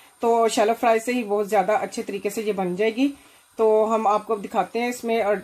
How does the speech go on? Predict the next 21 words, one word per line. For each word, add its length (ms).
और 200
dip 260
कर 100
करके 480
one 180
by 140
one 200
डालते 340
जाते 300
हैं। 160
बिस्मिल्लाहिर्रहमानिर्रहीम। 1200
ये 120
देखें 320
पहले 200
हम, 260
हम 180
इसको 220
अंडे 240
में 160
dip 220
करेंगे, 400